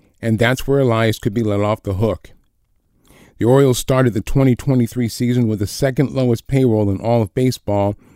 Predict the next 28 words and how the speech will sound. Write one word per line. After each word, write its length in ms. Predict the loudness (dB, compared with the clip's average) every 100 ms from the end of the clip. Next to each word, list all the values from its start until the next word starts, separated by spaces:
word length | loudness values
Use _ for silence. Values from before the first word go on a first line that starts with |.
| -20 -20 -20 -4
while 180 | 2 4
the 100 | 4
Rangers 360 | 4 4 4
had 160 | 0 0
the 80 | 0
second 360 | -2 -2 0
highest 580 | 0 0 0 -2 -2 -8 -18
in 120 | -4 0
the 80 |
American 520 | 0 0 -2 -4 -4 -2
League. 400 | 0 -2 -6 -20 _ _ _ _
Elias 520 | -4 0 2 4 2 0
and 120 | -2
Hyde 340 | 0 0 0
can 120 | -2 -2
only 320 | 0 0 -2
cook 380 | -2 -2 -2 -4
with 80 |
the 80 | -6
groceries 560 | -2 0 0 -2 -6 -2
they're 160 | -4
provided, 560 | -2 -4 -4 -4 -6 -10 _ _ _ _ -20 _
and 140 | -6 -2
that 240 | -2 -2
points 340 | -2 0 0 0
right 300 | 0 0 -2
to 160 | -2
ownership, 580 | 2 4 2 -4 -12 -12